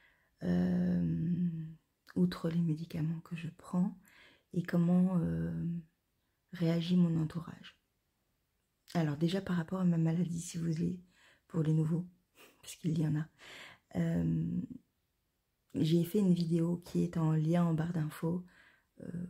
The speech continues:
vous allez voir, euh, il y a le, il y a le lien de la, de la vidéo. Euh,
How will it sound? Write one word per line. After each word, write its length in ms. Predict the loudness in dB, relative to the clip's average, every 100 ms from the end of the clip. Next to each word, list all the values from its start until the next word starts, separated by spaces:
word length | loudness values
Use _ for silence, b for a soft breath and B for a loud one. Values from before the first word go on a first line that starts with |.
| -8
vous 260 | -8 -2
allez 200 | -2 -2
voir, 380 | -2 0 0 -2
euh, 320 | -4 -2 -4 -6 b b b b -6
il 100 | 0
y 40 |
a 40 | 2
le, 180 | 2 0
il 260 | -2 0
y 60 | 0
a 60 |
le 120 | 2 0
lien 380 | 2 4 4
de 120 | 4 2
la, 200 | -2 -4 -6 -4
de 60 | -2
la 140 | -2
vidéo. 500 | -2 -4 -4 -2 -4 -10 _ _ _ _ _ _ _ _ _ _ B B B B _ -6
Euh, 720 | -2 0 0 0 0 -2 -4